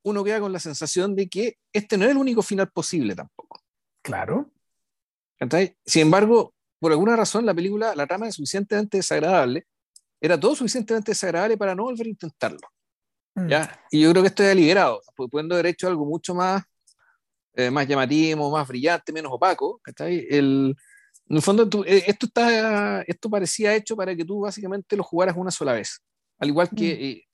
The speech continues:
Speaker 1: puta, como suele ocurrir también con las películas. ¿Cachai? Y una vez basta y la experiencia es esta.
Speaker 2: Es ahí la
Speaker 1: ¿Cachai?
Speaker 2: limitación. Eh, Soderbergh, eh,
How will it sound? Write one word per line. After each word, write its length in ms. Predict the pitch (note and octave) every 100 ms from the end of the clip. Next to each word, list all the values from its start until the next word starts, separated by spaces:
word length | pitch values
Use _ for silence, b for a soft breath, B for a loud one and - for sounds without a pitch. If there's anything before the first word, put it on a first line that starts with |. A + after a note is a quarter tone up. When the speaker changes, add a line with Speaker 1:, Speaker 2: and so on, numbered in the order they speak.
| -
Speaker 1:
puta, 200 | E3+ D#3
como 160 | D3+
suele 200 | C#3 F#3 E3+
ocurrir 220 | D#3+ E3
también 220 | E3 D3+
con 120 | E3
las 100 | D#3
películas. 400 | A3+ G#3 A2+ B2 b b b _ - _ _ _ _ _ _ _ _ -
¿Cachai? 280 | B2 F3 D3+
Y 100 | D#3+
una 280 | E3 F#3+ G3+
vez 100 | F#3+
basta 380 | F3 F3+ - F#3+
y 60 | E3+
la 60 |
experiencia 380 | - E3 E3 C3+
es 80 | B2
esta. 260 | - - _ _ _ -
Speaker 2:
Es 160 | F3+
ahí 200 | F#3+ F#3+
la 80 | F#3
Speaker 1:
¿Cachai? 180 | E3 D3
Speaker 2:
limitación. 560 | C#3+ C#3+ B3+ F#3 B2+ _ b b b b _
Eh, 360 | G#3 E3+ E3 - _ _ _ _ _ _ _
Soderbergh, 680 | - D#4 C#4 D#3 D#3+ A3 - _ _ _ _ -
eh, 580 | F3 E3+ D#3+ D#3+ E3+